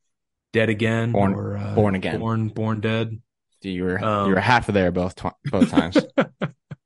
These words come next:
Speaker 1: But I, other than that, you know, I just, and I thought it was fun, you know, like, i-, the ending, how they were like, "This is,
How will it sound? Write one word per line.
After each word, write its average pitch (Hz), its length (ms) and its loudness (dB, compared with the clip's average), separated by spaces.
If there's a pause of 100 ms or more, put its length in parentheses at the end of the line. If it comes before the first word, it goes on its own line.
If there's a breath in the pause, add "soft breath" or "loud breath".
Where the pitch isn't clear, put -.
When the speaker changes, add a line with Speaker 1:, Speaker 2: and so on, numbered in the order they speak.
(380 loud breath)
Speaker 1:
But 117 400 2
I, 120 220 2
other 120 320 2
than 104 200 -2
that, 98 400 -6
you 107 140 -6
know, 98 160 -6
I 113 180 -6
just, - 320 -12 (720 soft breath)
and 196 140 6
I 208 100 8
thought 220 180 8
it 220 40 10
was 202 200 6
fun, 131 480 4
you 127 140 0
know, 120 220 2
like, 110 360 -2 (140)
i-, 127 220 -4
the 117 360 0
ending, 110 380 -2
how 110 200 -2
they 110 140 -4
were 107 180 -4
like, 104 380 -6
"This 131 280 0
is, 117 280 0